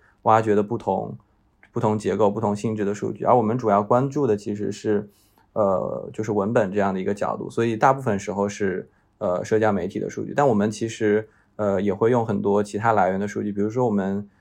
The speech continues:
呃，也可以用到，比如说电影的对话数据，也可以用到很多历史上所有的书籍数据，比如说 Google Books 里面可以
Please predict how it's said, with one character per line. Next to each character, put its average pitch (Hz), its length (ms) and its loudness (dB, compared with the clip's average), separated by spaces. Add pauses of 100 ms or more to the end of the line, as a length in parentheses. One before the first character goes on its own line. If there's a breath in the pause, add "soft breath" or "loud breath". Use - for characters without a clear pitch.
(220 soft breath)
呃， 98 240 -2
也 101 140 -2
可 107 180 0
以 104 60 0
用 107 200 0
到， 101 340 4 (200)
比 101 60 -6
如 101 60 -2
说 107 120 0
电 117 180 0
影 101 80 0
的 98 80 -2
对 107 160 0
话 107 240 2
数 104 220 -6
据， 92 120 -10
也 98 100 -2
可 107 140 0
以 107 40 4
用 107 160 0
到 104 140 2
很 101 200 -2
多 104 360 2 (260 soft breath)
历 135 140 0
史 113 120 -2
上 104 180 2
所 107 140 2
有 104 80 6
的 101 80 2
书 120 200 -2
籍 101 120 -2
数 104 140 -6
据， 101 60 -6
比 104 60 -12
如 95 40 -8
说 107 100 0
Google 117 300 0
Books 113 380 -2
里 101 80 -4
面 - 180 -8
可 - 160 -8
以 - 180 -8